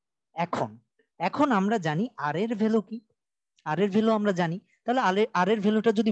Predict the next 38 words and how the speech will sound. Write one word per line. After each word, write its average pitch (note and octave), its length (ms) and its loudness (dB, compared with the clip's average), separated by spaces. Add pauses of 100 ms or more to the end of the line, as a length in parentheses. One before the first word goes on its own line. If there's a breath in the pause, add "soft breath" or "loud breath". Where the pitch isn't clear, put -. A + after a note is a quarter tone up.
(120)
বসায় G#3 400 -4
দেই C#3+ 200 -6
আমরা C#3 220 -12
কি E3+ 160 -16
পাই? F3 120 -12 (380)
আমরা D3 220 -2
যদি E3 120 -2 (160)
আর C#3+ 120 -4
এর G3+ 120 -4
ভ্যালুটা A3+ 320 -2
এখানে E3+ 200 -4 (100)
বসায় G3 320 -2
দেই C3 120 -12 (360)
তখন F#3 200 0 (100)
আমরা G#3+ 140 0 (100)
পাই C#3+ 120 -4 (440)
এন D3 80 -2 (160)
স্কয়ার E3 400 -2 (540)
এইচ G#3 200 -6 (180)
স্কয়ার, C3+ 380 -8 (1080)
তারপর G3 380 4 (360)
নিচে F3+ 300 -2
কি G#3+ 160 -4
যাবে? G#3 140 2 (120)
নিচে F3+ 240 0
যেটা A3+ 200 0
থাকবে A3+ 220 -2
ওটাকে E3+ 260 -2
উল্টায় F3+ 360 0
আমরা E3+ 220 -4
এখানে D3 260 -10
নিয়ে B2 220 -10
যাচ্ছি। A#2 260 -12 (460)
তাহলে F3 240 2
কি F#3 120 -6
পাচ্ছি? E3 220 -4 (400)
ফোর F#3+ 240 6 (760)
পাই D3+ 260 -4